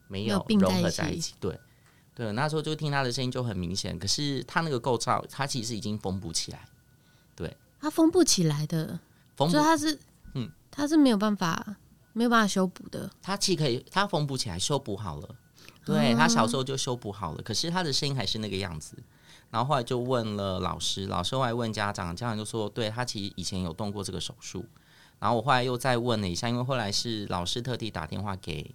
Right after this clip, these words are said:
Speaker 1: 家长，
Speaker 2: 嗯。
Speaker 1: 然后就叫我听。问了之下呢，是动完刀之后，那个医师说他接下来就没问题。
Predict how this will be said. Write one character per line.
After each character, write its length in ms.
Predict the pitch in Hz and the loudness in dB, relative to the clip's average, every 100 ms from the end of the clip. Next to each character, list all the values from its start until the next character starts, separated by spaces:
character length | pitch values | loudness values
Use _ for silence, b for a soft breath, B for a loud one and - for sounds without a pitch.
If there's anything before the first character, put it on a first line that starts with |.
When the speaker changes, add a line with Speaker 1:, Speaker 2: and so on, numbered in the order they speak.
| - | -6
Speaker 1:
家 220 | 107 95 | -4 -2
长， 200 | - - - | -4 -10 -12
Speaker 2:
嗯。 100 | 110 | -4
Speaker 1:
然 100 | 95 | -2
后 60 | 101 | -2
就 120 | 107 | -2
叫 200 | - 101 | -4 -4
我 160 | 87 87 | -4 -8
听。 280 | - 87 - B B B B B B | -8 -8 -8 B B B B B B
问 140 | 185 185 | 0 0
了 120 | 151 | 0
之 120 | 151 | -2
下 200 | 147 147 | -2 0
呢， 180 | 127 123 | 0 0
是 320 | - 143 135 | 0 0 -2
动 380 | 175 160 135 120 | -2 0 0 2
完 240 | 110 113 | 2 2
刀 260 | 120 127 127 | 2 2 2
之 220 | - 123 | 0 0
后， 180 | 131 120 | 0 0
那 100 | 123 | 0
个 120 | 120 | 0
医 120 | 117 | -2
师 220 | 117 117 | -2 -2
说 240 | 110 117 110 | -4 -4 -4
他 140 | 123 | -4
接 160 | 123 123 | -2 0
下 120 | 123 | 0
来 60 | 104 | 0
就 100 | 107 | 0
没 160 | 87 | -2
问 220 | 85 90 | 0 -2
题。 180 | 78 - | -4 -10